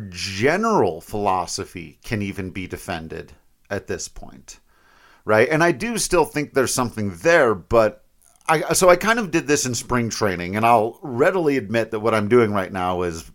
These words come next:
moving the goalposts, <laughs> right? It, because what I said in spring training was essentially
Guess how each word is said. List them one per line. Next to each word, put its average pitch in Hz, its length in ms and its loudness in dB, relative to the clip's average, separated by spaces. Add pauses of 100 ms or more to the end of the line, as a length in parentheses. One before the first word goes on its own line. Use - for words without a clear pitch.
moving 117 480 0
the 92 100 -6
goalposts, - 920 -4
<laughs> - 40 -20
right? 107 360 2 (520)
It, 131 360 0
because 147 460 2 (180)
what 165 200 2
I 156 100 6
said 202 280 2
in 175 120 0
spring 127 300 -4
training 95 360 -6
was 80 200 -8
essentially 82 760 -10